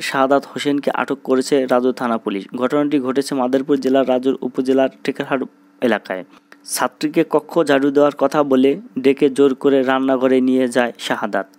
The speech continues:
হাত মুখ চেপে ধরে ছাত্রীকে ধর্ষণ করে। ঘটনাটি ঘটেছে গতকাল দুপুরে। এ সময় ওই ছাত্রীর চিৎকার চেঁচামেচিতে অন্য ছাত্রীরাও বিষয়টি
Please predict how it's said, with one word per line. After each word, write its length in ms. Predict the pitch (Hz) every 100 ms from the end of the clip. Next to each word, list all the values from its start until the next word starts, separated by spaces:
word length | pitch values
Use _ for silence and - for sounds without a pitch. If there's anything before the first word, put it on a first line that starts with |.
| _
হাত 260 | - 135 135 -
মুখ 220 | 143 143 -
চেপে 280 | - 135 143
ধরে 300 | 131 135 139 - _
ছাত্রীকে 440 | - 123 - 139 135
ধর্ষণ 420 | 123 127 - 127
করে। 280 | 117 101 95 - _ _ _ _ _ -
ঘটনাটি 420 | 131 147 147 151
ঘটেছে 520 | 131 135 143 - 147 - _ _ _ _ _ _ _ _ - 131
গতকাল 440 | 135 139 - 151 151
দুপুরে। 480 | 120 110 110 101 98 - - - _ _ -
এ 60 |
সময় 360 | 151 175 165 160
ওই 160 | - 151
ছাত্রীর 420 | - 139 - 156 147
চিৎকার 320 | 143 - 151
চেঁচামেচিতে 720 | 147 143 151 147 143 139 147
অন্য 240 | 147 151
ছাত্রীরাও 960 | 147 139 - 139 147 - - - 143 143
বিষয়টি 540 | 135 135 147 131 143